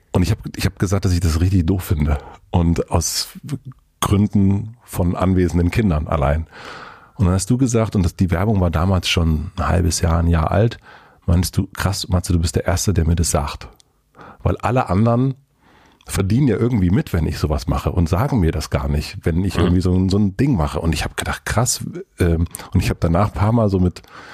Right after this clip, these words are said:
Speaker 1: mit einem Kumpel drüber nachgedacht, ohne die Geschichte sozusagen, äh, zu spoilern, großartig.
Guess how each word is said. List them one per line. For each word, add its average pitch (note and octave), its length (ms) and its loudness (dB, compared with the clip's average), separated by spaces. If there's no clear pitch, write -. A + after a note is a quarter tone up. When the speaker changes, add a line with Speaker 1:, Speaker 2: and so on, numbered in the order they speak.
Speaker 1:
mit F2 100 2
einem G#2 200 2
Kumpel C#3+ 280 0
drüber F#2 260 0
nachgedacht, F2+ 560 -2
ohne G#2+ 200 2
die F2+ 160 -2
Geschichte B2+ 440 0
sozusagen, E2+ 640 0
äh, F#2 500 0
zu - 140 -2
spoilern, F2 400 0
großartig. F#2 580 0